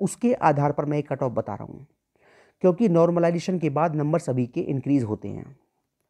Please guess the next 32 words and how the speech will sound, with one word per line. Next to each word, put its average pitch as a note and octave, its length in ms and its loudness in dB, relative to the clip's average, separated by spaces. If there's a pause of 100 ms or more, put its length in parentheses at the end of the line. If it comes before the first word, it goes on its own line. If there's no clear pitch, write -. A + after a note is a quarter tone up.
(360)
ठीक D#3+ 180 0
है, A3 160 -2 (640)
तो D#3+ 60 4
ये G3 120 10
कट G3+ 180 2
ऑफ D#3+ 160 0
है G#3 60 0
सामान्य A2+ 480 -2
का। - 300 -18 (240)
दोस्तों, D#3+ 320 2
अब D3+ 80 6
बात E3 280 0
कर D#3+ 120 -6
लेता C3 240 -4
हूँ A#2 160 -4
मैं C#3+ 180 -4 (140)
ओबीसी F3 420 0
के C3 120 -6
संबंध G2 380 -8
में, - 220 -14 (420)
other C#3+ 260 4 (300)
backward C3 520 0
class। - 560 -10 (1040)
तो A3 200 4
ओबीसी F#3 400 4
का A#3 140 0
जो A3 120 -2
कट E3+ 220 -4
ऑफ F#3+ 260 -2
है, F#3 380 0 (840)
वो D3 240 4
आपका D3+ 760 0